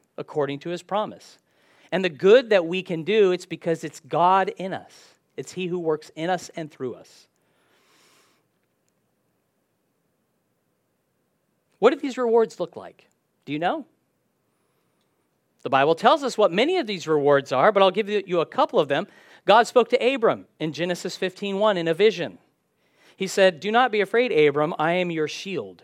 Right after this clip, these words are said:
your exceedingly great reward. I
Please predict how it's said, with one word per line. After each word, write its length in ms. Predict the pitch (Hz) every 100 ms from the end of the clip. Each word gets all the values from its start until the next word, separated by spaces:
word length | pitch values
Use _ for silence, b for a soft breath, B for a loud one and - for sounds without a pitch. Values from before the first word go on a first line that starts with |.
| -
your 220 | 139 135
exceedingly 840 | 131 - - - 185 190 190 185
great 480 | 170 127 131 123 - _
reward. 680 | 120 123 117 117 101 87 _ _ _ _ _ _ _ _ _ _ -
I 340 | 127 120 101